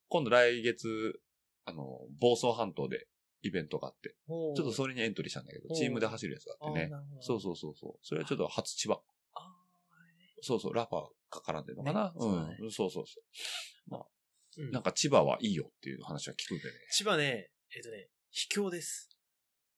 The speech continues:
Speaker 1: 秘境なの？
Speaker 2: 秘境です。
Speaker 1: 俺の千葉のイメージちょっと言っていい？
Speaker 2: あ、うん、うん。はい、どうぞ。
Speaker 1: こち亀の
Speaker 2: はい。
Speaker 1: 部長の家っていう。
Speaker 2: あ、もうあれです。
Speaker 1: <laughs> だって、漫画の中だとひどい扱いだよ。
Speaker 2: ひどい扱いですけど、
Speaker 1: うん。
Speaker 2: あれです。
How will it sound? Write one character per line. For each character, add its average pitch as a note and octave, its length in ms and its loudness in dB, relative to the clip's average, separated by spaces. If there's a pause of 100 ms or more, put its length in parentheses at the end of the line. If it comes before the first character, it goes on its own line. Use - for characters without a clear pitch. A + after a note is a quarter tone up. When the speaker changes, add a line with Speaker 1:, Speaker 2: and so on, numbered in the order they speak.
Speaker 1:
秘 - 160 -6
境 C3 180 4
な G#2+ 100 6
の？ C2+ 60 2
Speaker 2:
秘 C2+ 140 -4
境 B2+ 200 -10
で - 100 -14
す。 - 200 -14
Speaker 1:
俺 A#3 180 12
の C4+ 140 8
千 C4 160 4
葉 A#3 120 10
の G2+ 80 6
イ F#2 80 8
メ G2 120 10
ー - 20 8
ジ D#2 80 -2
ち - 80 2
ょ - 40 6
っ - 40 0
と E2 80 2
言 D#2 60 4
っ - 60 0
て F2+ 100 -2
い - 20 4
い？ D2+ 40 4
Speaker 2:
あ、 - 0 -
う - 0 -
ん、 - 40 2
う - 20 2
ん。 - 40 2
は C#3 80 6
い、 G2+ 80 -4
ど A#2+ 80 -8
う - 40 -8
ぞ。 - 160 -14
Speaker 1:
こ - 140 4
ち - 140 4
亀 F3 260 6
の F3 220 6
Speaker 2:
は A2+ 120 -2
い。 - 140 -12 (200)
Speaker 1:
部 G#2 180 4
長 B2+ 300 6
の B2 300 4 (280)
家 D#3+ 260 2
っ D3+ 40 -4
て - 40 -20
い - 20 -20 (200)
う。 - 20 6
Speaker 2:
あ、 - 100 6 (260)
も F#3+ 120 -2
う - 80 -6
あ C#3+ 100 6
れ F3+ 80 6
で E3+ 100 4
す。 - 240 -4 (520)
Speaker 1:
<laughs> G#3+ 300 10
だ F3 80 12
っ - 40 6
て、 - 140 4 (280)
漫 F3 300 10
画 B3+ 120 12
の - 60 4
中 A#3 200 12
だ F2+ 60 6
と - 140 0 (160)
ひ C3+ 160 6
ど A3+ 120 12
い C4+ 60 12
扱 B2 260 12
い E2+ 40 10
だ C2 80 2
よ。 A#1+ 40 -4
Speaker 2:
ひ F3+ 160 0
ど C4 100 12
い A3 80 12
扱 C#3+ 280 4
い C3 40 0
で B2 80 -4
す - 100 -4
け B2+ 120 0
ど、 G2+ 440 0
Speaker 1:
う - 20 -12
ん。 - 40 -18
Speaker 2:
あ C#3+ 120 4
れ D#3+ 80 4
で C#3+ 80 2
す。 - 240 -6